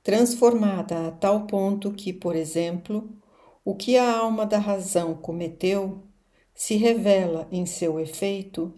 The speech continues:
no corpo etérico. Durante a passagem da morte ao novo nascimento,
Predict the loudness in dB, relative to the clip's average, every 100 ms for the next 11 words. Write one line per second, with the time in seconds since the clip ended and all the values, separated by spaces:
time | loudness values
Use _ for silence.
0 | -20 _ 2 2 2 0 -2 -2 -4 -2
1 | -2 -2 -2 -8 -12 -16 -18 _ _ _
2 | _ _ _ _ _ _ _ -20 -20 _
3 | 0 2 4 2 -2 0 0 2 0 0
4 | -2 -4 -2 -2 0 0 0 -4 -4 -2
5 | 0 0 0 0 -4 -4 -4 -4 0 2
6 | 2 0 -4